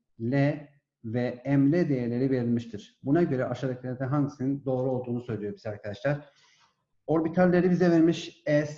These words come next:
P, D ve F orbitallerini bize vermiş arkadaşlar. L, S'in L'si hatırlarsak arkadaşlar sıfırdı, P'nin L'si bir, D'nin L'si iki,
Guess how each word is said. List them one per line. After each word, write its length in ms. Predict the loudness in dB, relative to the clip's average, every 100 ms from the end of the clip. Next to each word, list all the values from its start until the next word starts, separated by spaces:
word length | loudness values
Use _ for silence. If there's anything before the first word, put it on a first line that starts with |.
| -10 -2
P, 80 | 0 0 -2 0
D 260 | 2 2
ve 220 | 0 -4 -2
F 120 | 0
orbitallerini 680 | 0 -4 -6 -4 -2 0 0
bize 200 | 0 2
vermiş 280 | 2 0
arkadaşlar. 600 | 0 0 0 0 -2 -2 -12 _ _
L, 380 | -2 2 4 2 -2 _ _ _ _ -2 0
S'in 260 | 4 4
L'si 320 | 6 4 2 0
hatırlarsak 600 | 0 0 0 0 -2 -4
arkadaşlar 360 | -6 -6 -6
sıfırdı, 600 | -6 -6 -4 0 0 0
P'nin 340 | 0 0 0 0
L'si 380 | -2 -4 -6
bir, 220 | -4 -2 -2
D'nin 300 | -2 -2 -2
L'si 360 | -4 -4 -6
iki, 460 | -6 -2 0 -2